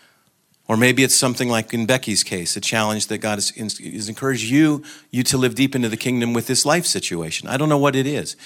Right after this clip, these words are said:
but whatever it is, what is it that you sense, "This would be what I would do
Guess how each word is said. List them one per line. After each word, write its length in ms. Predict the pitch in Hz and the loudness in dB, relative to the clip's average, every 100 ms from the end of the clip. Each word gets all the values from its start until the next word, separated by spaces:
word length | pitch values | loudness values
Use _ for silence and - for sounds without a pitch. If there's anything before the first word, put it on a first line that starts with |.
| - - - | -20 -20 -8
but 160 | - 117 | 2 2
whatever 360 | 117 127 143 131 | 6 4 6 6
it 140 | 113 | 6
is, 420 | 123 139 95 92 | 4 2 2 -2
what 200 | 104 127 | 0 2
is 180 | 151 120 | 4 2
it 100 | 117 | -2
that 140 | 110 - | -4 -4
you 140 | 110 | -4
sense, 380 | - 107 101 - - - _ _ | -2 -2 -4 -8 -12 -20 _ _
"This 380 | 104 113 160 - | -2 2 4 4
would 220 | 147 120 | 0 0
be 140 | 127 117 | -2 0
what 200 | 107 104 | 0 0
I 140 | 98 | 0
would 240 | 90 87 | -2 -6
do 300 | 82 87 71 | -4 -6 -6